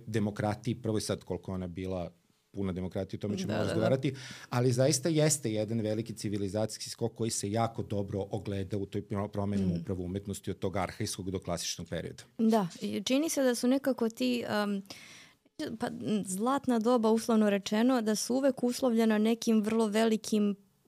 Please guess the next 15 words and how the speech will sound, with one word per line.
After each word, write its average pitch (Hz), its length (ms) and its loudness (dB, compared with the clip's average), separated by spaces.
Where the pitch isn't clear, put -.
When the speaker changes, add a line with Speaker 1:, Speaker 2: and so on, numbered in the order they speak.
Speaker 2:
prelomima 190 960 2
druge 190 420 2
vrste. 165 540 -2
Speaker 1:
Da. 117 180 0
Speaker 2:
Pa 196 160 2
je 190 80 2
tako, 202 340 2
na 208 120 4
primer, 208 360 2
čak 202 340 -2
i 196 40 -2
današnji 202 480 2
Partenon 208 580 0
nastao 214 640 2
nakon 196 420 2